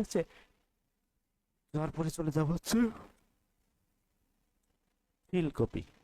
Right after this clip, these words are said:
তো ফিল কপিতে চলে যাব। ফিল কপিতে চলে যাবার পরে আমরা ফিলের কাজটা কি দেখে নেব। ফিলের কাজটা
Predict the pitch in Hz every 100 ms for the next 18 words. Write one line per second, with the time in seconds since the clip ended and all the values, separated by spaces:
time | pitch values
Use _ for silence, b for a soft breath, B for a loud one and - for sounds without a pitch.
0 | - _ _ - - - 156 147 151 -
1 | 147 - 151 143 147 147 196 - - _
2 | _ _ _ _ _ _ _ _ _ _
3 | _ _ _ _ _ _ _ _ _ -
4 | 143 139 - 131 135 139 - 135 131 131
5 | 131 - 127 127 120 131 170 220 _ _
6 | _ _ _ - 131 127 123 120 - 139
7 | 160 143 147 147 156 147 139 - 143 -
8 | -